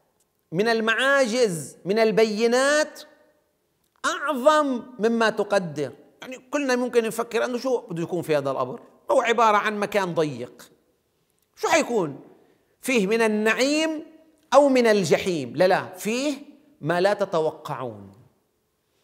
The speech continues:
ويفتح لك منه إما نافذة إلى الجنة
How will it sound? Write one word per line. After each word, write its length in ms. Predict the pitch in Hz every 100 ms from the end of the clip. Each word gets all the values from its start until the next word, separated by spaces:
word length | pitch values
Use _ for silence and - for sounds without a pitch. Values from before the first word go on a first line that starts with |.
| _ -
ويفتح 640 | 151 233 - - - 175
لك 280 | 190 196 190
منه 380 | 196 202 180 -
إما 400 | 240 233 226 208
نافذة 680 | 208 196 196 220 208 208
إلى 400 | 202 175 190 196
الجنة 720 | 185 180 202 247 269 277 302